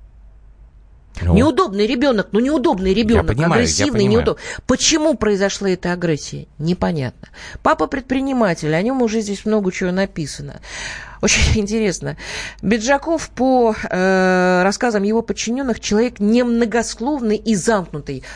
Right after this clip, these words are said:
Speaker 2: Кто ему сказал, что мужчина должен быть не замкнутым и многословным?
Speaker 1: И многословным.
Speaker 2: Вообще мужчина
Speaker 1: Вот.
Speaker 2: должен м-, м-, м-, мало разговаривать, на мой
Speaker 1: Смотри,
Speaker 2: взгляд.
Speaker 1: смотри, Александр тут пишет.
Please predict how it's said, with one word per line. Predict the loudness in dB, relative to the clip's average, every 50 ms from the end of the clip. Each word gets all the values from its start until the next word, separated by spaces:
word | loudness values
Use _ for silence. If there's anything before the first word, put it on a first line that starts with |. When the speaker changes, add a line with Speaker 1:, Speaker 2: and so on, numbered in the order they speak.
| -14 -6
Speaker 2:
Кто | -4 -2
ему | -2
сказал, | 0 0 -2 -2
что | -2 -4 -4 -2
мужчина | -2 -2 -2 -2 -4 -2 -2 -2 -4
должен | -2 0 0 0 0 -2 -2
быть | -4 -4 -6 -6 -6 0
не | 2 2 2
замкнутым | 2 2 0 -2 -2 -2 -4 -8 -8 -6 -6 -8 -4
и | -2 0 0
многословным? | 0 0 0 0 0 0 2 2 2
Speaker 1:
И | 2 0
многословным. | 0 -2 -4 -4 -6 -6 -6 -8 -10 -12 -12 -14 -18 -20 -20 -20 -20 -12 -4 -2
Speaker 2:
Вообще | -2 0 2 2 2
мужчина | 2 2 2 2 2 2 2 2
Speaker 1:
Вот. | 0
Speaker 2:
должен | 0 0 0 0 0 0
м-, | -2 -2 -2 -2 0
м-, | 0 0 2 0 0 -2 -2 -2 -2 -2 -2
м-, | -2 2 2
мало | 4 4 4 4 2 0 -2
разговаривать, | -4 -2 -2 0 0 0 0 -2 -4 -6 -8 -6
на | -6 -2
мой | -2 0
Speaker 1:
Смотри, | 0 0 -2 -2
Speaker 2:
взгляд. | -2 -2 -4 -4 -4 -6 -8 -12 -6
Speaker 1:
смотри, | -4 -4 -4 -2 -2 -2
Александр | 0 -2 -2 -2 -2 -4 -2 -4 -8
тут | -8 -8 -12 -10
пишет. | -8 -8 -8 -8 -8 -14